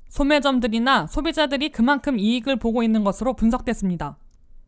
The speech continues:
십일월의 소매 판매에서는 유가 하락으로 주유소들의 판매가 전달보다 이점구 퍼센트나 감소했습니다.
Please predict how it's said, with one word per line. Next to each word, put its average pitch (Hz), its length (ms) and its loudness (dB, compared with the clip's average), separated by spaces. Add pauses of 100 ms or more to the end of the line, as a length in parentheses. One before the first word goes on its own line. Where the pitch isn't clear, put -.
(220)
십일월의 311 540 2
소매 311 240 0
판매에서는 262 800 0
유가 233 300 0
하락으로 214 520 0
주유소들의 277 600 -2
판매가 285 480 -2
전달보다 214 600 -2
이점구 196 540 -4
퍼센트나 247 520 0
감소했습니다. 190 840 -2